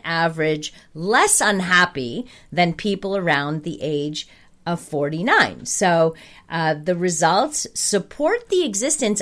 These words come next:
of this whole, you know, midlife crisis thing, you know, that's like a general phenomenon and that happens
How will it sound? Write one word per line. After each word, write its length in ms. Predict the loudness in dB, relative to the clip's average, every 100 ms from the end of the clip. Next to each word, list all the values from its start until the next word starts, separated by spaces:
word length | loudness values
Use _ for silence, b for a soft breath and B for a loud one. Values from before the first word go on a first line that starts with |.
| 0
of 180 | -2 2
this 220 | 0 0
whole, 340 | 0 2 2
you 120 | 2
know, 240 | 2 2 2
midlife 1000 | 0 4 4 2 -2 2 4 4 0 -12
crisis 880 | -18 -4 0 2 0 0 0 0 -2
thing, 540 | -2 0 2 0 0 -2
you 100 | 0
know, 180 | 0
that's 220 | 0 -2 -2
like 140 | -4
a 80 | -4
general 480 | -2 -2 0 -2 -4
phenomenon 720 | -6 -2 -2 -4 -2 -2 -4
and 160 | -8 -8
that 140 | -10
happens 640 | -6 -6 -4 -4 -6 -8